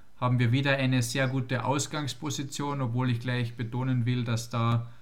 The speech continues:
ähm, noch nichts erreicht worden ist. Wir haben jetzt noch fünf Spiele, in denen es, äh,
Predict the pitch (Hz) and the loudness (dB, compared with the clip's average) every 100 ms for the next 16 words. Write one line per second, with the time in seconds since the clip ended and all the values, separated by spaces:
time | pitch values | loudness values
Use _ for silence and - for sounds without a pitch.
0 | - - - - - 117 113 113 110 110 | -18 -18 -18 -10 -2 2 2 2 2 4
1 | 113 117 147 - - 117 117 143 123 - | 4 6 4 2 0 2 2 2 -2 -2
2 | 123 131 127 139 143 123 - - - 123 | 2 2 2 0 -2 -4 -8 -14 -10 -2
3 | 120 123 117 120 120 117 - - 147 143 | 0 2 0 0 -2 -2 -16 -8 -4 -4
4 | 117 - - 143 143 139 139 127 123 123 | -6 -10 -4 -2 0 0 0 0 2 0
5 | 117 | -2